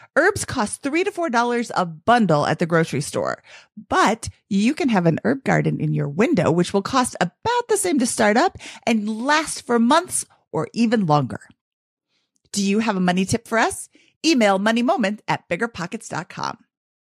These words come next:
Okay, Scott, I have to tell our listeners that today's show gets a little bit heavy. It really affected me because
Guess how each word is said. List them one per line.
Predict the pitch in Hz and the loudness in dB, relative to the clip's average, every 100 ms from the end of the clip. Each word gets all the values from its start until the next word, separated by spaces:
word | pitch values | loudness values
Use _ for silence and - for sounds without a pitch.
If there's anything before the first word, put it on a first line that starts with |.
| _ _ - - - - _ | _ _ -20 -20 -20 -20 _
Okay, | - 285 - 170 | 0 0 2 -2
Scott, | - - 220 262 - - _ _ - | -2 -2 0 -2 -6 -14 _ _ -2
I | 240 | 0
have | 320 302 262 | 2 -2 -4
to | 226 | -2
tell | 233 214 180 | 0 2 2
our | 170 175 | 2 2
listeners | 170 180 - 160 143 147 | 4 2 0 -2 -2 -2
that | 170 156 _ | -2 -2 _
today's | - 165 208 254 | -6 0 2 2
show | 226 - 220 214 240 247 _ _ _ | 0 0 4 4 4 0 _ _ _
gets | - 180 226 - - | 0 0 0 -4 -10
a | 147 | -10
little | 139 160 190 | -4 0 2
bit | 180 170 | 2 0
heavy. | 160 160 151 139 120 | 0 0 0 0 0
It | 170 | 0
really | 185 175 196 202 202 180 170 | 0 2 4 6 4 2 -2
affected | 160 - 156 - 160 143 | -2 0 -2 0 -2 2
me | 139 135 - - - - | 2 2 -2 -12 -16 -6
because | 185 - 285 285 240 | -6 0 2 4 4